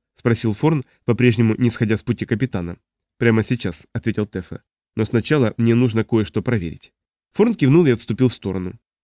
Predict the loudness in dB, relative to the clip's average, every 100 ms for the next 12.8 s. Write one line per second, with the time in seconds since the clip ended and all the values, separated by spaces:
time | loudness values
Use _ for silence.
0 | _ -2 -2 0 2 2 2 2 2 2
1 | -2 -2 0 0 0 0 -2 -6 -12 _
2 | _ _ _ _ _ _ _ _ _ _
3 | _ _ _ _ _ _ _ _ _ _
4 | _ _ _ _ _ _ _ _ _ _
5 | _ _ _ 0 2 4 2 2 -2 -8
6 | -10 -12 _ _ _ -2 2 4 2 0
7 | -8 _ _ _ _ _ 0 0 2 2
8 | 2 2 4 4 2 0 -2 0 -2 0
9 | -2 0 0 0 -2 -6 -10 -20 _ _
10 | _ _ -4 -2 0 0 0 -4 -2 -2
11 | -2 -2 -2 -2 -2 -2 -4 -10 -12 -4
12 | -4 -2 -4 -2 -4 -6 -12 -18